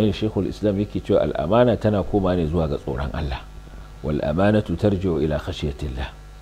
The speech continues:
Tana koma ne zuwa ga tsoron Allah. Mutum mai amana shine wanda yake tsoron tsayuwa gaban Allah Subhanahu wa Ta'ala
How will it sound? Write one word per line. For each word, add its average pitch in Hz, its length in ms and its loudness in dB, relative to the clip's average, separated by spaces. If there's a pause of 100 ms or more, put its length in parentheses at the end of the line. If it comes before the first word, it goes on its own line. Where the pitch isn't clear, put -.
(540)
Tana 101 260 4
koma 101 400 4
ne 104 140 4
zuwa 92 240 2
ga 71 80 -4
tsoron 71 400 -4
Allah. 71 320 -4 (640)
Mutum 101 320 2
mai 92 160 2
amana 107 520 4
shine 101 280 2
wanda 107 320 4
yake 95 320 2
tsoron 98 560 2
tsayuwa 98 480 6
gaban 82 320 2
Allah 90 280 4
Subhanahu 78 520 0
wa 82 40 -2
Ta'ala 98 500 2